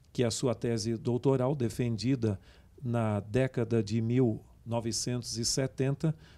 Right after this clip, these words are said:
na Pontifícia Universidade Gregoriana de Roma.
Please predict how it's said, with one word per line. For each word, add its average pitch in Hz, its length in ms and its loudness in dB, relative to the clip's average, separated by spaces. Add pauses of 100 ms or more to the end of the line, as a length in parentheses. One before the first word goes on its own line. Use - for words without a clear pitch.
(100)
na 120 100 0
Pontifícia 135 720 0 (220)
Universidade 120 760 0
Gregoriana 117 640 2
de 117 120 0
Roma. 104 480 0